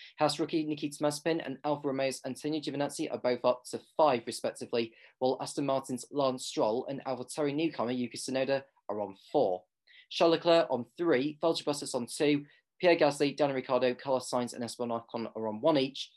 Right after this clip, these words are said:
who are at the healthier end of the table. Championship leader Max Verstappen, Alpine's Fernando Alonso and Haas's Mick Schumacher are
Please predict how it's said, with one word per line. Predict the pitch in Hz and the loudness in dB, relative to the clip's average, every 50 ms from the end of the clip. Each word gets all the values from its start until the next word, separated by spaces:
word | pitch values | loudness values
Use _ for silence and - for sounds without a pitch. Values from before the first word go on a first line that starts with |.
| _ _ _ _ _ _ _ _ _ _ _ _ _ | _ _ _ _ _ _ _ _ _ _ _ _ _
who | 117 107 107 | -6 -4 -2
are | 107 107 107 110 - _ - | -2 -2 -4 -4 -10 _ -4
at | 113 110 - | -4 -2 -2
the | - 113 110 | -2 -4 -4
healthier | 107 - 151 151 147 135 110 107 | -2 0 0 0 2 0 -2 -2
end | 107 104 104 | -2 -4 -4
of | 101 101 | -8 -10
the | 104 | -12
table. | - - 123 110 110 - 113 110 | -8 -4 -4 -4 -2 -2 -4 -4
Championship | - - 170 160 147 - 143 131 | -2 -2 -2 0 0 -2 -2 0
leader | 131 127 123 127 120 - - _ _ _ _ _ _ _ _ _ | 0 2 2 2 0 0 -4 _ _ _ _ _ _ _ _ _
Max | 139 165 156 - | -2 0 0 -2
Verstappen, | - 147 - 147 131 - 147 135 127 123 - _ _ _ _ _ _ _ - | -6 -2 -2 -2 0 2 2 2 2 0 -6 _ _ _ _ _ _ _ 4
Alpine's | 160 170 170 170 160 135 127 - | 4 4 6 6 2 0 0 -2
Fernando | - 127 123 117 117 117 | -2 -2 0 0 0 0
Alonso | 113 110 110 107 - 117 107 101 | 0 0 -2 -4 -4 -4 -4 -4
and | 87 104 110 | -4 -8 -8
Haas's | - 135 - - - | -8 -8 -8 -8 -8
Mick | - 113 110 | -8 -8 -8
Schumacher | - - 113 107 110 104 - 113 107 104 - _ _ - | -6 -6 -6 -6 -6 -8 -6 -8 -8 -8 -10 _ _ -20
are | 104 | -18